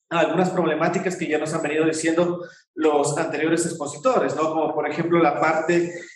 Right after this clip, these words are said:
de la demanda de una planificación multinivel, como por ejemplo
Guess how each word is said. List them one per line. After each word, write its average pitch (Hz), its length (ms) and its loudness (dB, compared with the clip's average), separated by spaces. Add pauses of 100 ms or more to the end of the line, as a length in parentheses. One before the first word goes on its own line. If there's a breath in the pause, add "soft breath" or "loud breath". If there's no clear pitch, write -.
(120)
de 170 120 2
la 170 120 2
demanda 165 400 0
de 160 80 0
una 160 180 0
planificación 151 680 -4
multinivel, 156 720 0
como 180 280 2
por - 160 -2
ejemplo 180 580 0